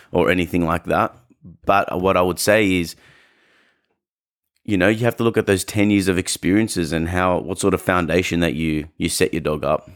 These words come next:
you know, growing up, you know. So for Bella, I would say it seems like you've been, um,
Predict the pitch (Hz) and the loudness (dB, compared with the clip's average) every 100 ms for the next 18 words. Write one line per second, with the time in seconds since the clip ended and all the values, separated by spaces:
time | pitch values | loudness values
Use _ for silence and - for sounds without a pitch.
0 | _ 87 71 69 67 80 76 71 78 - | _ -6 -6 -6 -4 -2 -2 -4 -6 -8
1 | - 69 85 - 82 80 82 76 110 90 | -12 -10 -8 -2 -2 -2 -4 2 4 4
2 | 82 - - - - 82 87 82 - 87 | 0 -4 -20 -20 -6 -2 -2 -2 0 2
3 | 87 82 85 90 90 87 85 85 76 82 | 2 0 0 0 2 0 0 -4 -2 -2
4 | 78 76 78 73 69 | -2 -4 -4 -6 -8